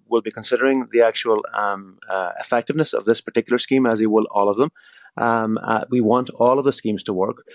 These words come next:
We also want to ensure that we're spending money appropriately and balanced, and that we're getting the maximum number of houses and apartments for the investment we're putting in. So, no doubt, Minister for O'Bri-, Minister O'Brien,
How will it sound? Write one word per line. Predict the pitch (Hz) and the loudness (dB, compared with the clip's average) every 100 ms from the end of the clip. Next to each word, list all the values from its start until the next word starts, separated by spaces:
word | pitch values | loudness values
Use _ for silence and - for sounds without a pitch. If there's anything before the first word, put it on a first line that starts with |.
| - _ 120 | -20 _ 2
We | |
also | 123 123 127 | 4 4 0
want | 117 113 | -4 -4
to | 117 | -6
ensure | 110 123 120 | -6 -4 -2
that | 110 104 | -2 -4
we're | |
spending | 104 - 117 110 113 | -8 -4 -2 0 0
money | 110 110 - | 0 -2 -6
appropriately | 107 - 113 127 127 135 | -8 -2 0 2 2 2
and | 117 101 | 0 0
balanced, | 101 123 151 - - | 0 0 -2 -8 -12
and | - 110 110 | -2 0 0
that | 104 | 0
we're | |
getting | 110 107 110 | 0 0 2
the | |
maximum | 110 117 - 120 110 | 2 2 0 -2 0
number | 110 110 107 | 2 4 4
of | 98 | 2
houses | - 113 107 120 123 | -2 -2 0 -2 -2
and | 107 | -2
apartments | 101 101 107 101 113 - - - _ | -2 -2 -2 -2 -4 -6 -14 -20 _
for | - 117 | 0 2
the | 107 | 4
investment | 110 101 107 - 104 | 2 2 0 0 -4
we're | 98 | -2
putting | 117 110 107 | -2 0 2
in. | 101 | 0
So, | 90 135 135 - - - - | 0 2 2 0 -10 -10 -2
no | 160 | 2
doubt, | 147 131 | 2 2
Minister | 127 123 131 | 0 0 -2
for | 107 113 110 | 0 0 0
O'Bri-, | 107 104 117 | -2 0 0
Minister | 113 120 - 104 | 0 -4 -4 -2
O'Brien, | 107 107 110 110 - | 0 0 0 -4 -6